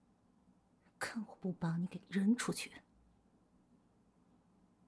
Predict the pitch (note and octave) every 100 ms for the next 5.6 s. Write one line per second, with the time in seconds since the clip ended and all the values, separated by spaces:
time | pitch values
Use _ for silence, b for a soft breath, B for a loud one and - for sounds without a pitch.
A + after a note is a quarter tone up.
0 | _ _ _ - - - - - - -
1 | - - - - - - - C4+ A#3 A3
2 | G3 - - - - - - - - -
3 | - - - - - - b b b b
4 | b b b b b b b b b b
5 | b - - B B B